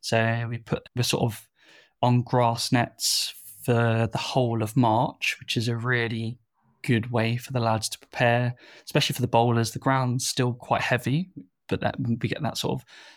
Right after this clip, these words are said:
time on their feet from bowling two or three spells in the day. And we can top up their physical work either in the gym or conditioning wise to kind of get them closer to what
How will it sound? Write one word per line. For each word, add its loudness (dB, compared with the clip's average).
time 0
on 0
their 0
feet -2
from -2
bowling 0
two -2
or -2
three -2
spells 0
in 0
the 0
day. 0
And -2
we -6
can -4
top -2
up -6
their 2
physical -2
work 2
either 0
in -2
the -2
gym 0
or -8
conditioning 0
wise 0
to -10
kind -4
of -12
get 0
them 4
closer 0
to -4
what -6